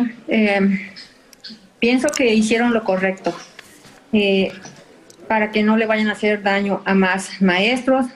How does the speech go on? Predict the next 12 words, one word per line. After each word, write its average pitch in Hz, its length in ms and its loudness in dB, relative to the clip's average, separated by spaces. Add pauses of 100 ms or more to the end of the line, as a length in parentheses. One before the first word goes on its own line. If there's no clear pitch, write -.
(120)
porque, 185 680 0 (640)
pues, 202 180 -2
a 196 60 2
mi 202 100 2
prima 220 420 2
sí 220 380 2
ellos 214 500 0 (360)
la, 185 260 2
le 202 180 2
habían 196 720 -2 (960)
dicho 233 460 0
que 202 380 0